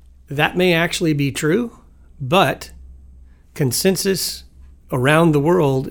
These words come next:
is that isn't true. And so there's the what might be true, and there's the what are people gonna do. And, and I get a lot of heat from people at times because I'm trying to be a realist here.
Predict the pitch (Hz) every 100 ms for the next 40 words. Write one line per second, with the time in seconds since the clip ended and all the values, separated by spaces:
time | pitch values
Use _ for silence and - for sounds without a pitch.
0 | - 139 131 147 143 127 110 - 110 127
1 | - - 147 139 131 123 - - - -
2 | - - 147 131 135 135 120 135 123 131
3 | 160 - 165 170 165 160 - 160 156 147
4 | 139 135 120 113 139 139 131 165 151 143
5 | 131 120 110 127 185 226 - 143 - 147
6 | 135 120 123 - - - - - _ _
7 | _ - _ - - - 143 143 135 147
8 | 139 120 180 - - 147 143 147 127 -
9 | - 208 175 139 - 143 143 139 120 -
10 | - - - 175 175 247 220 165 135 123
11 | 120 110 143 208 135 110 - 131 110 139